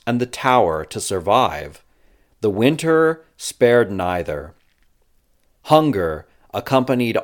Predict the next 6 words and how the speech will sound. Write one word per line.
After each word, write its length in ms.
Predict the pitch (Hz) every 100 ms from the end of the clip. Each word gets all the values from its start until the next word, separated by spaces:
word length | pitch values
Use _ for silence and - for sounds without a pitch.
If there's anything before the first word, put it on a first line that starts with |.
| -
all 280 | 123 139
of 120 | 139 110
these 280 | 113 110
tempests, 840 | - - 110 87 78 - - - - _ _ -
and 320 | 101 98 85
death 500 | - 117 87 80 -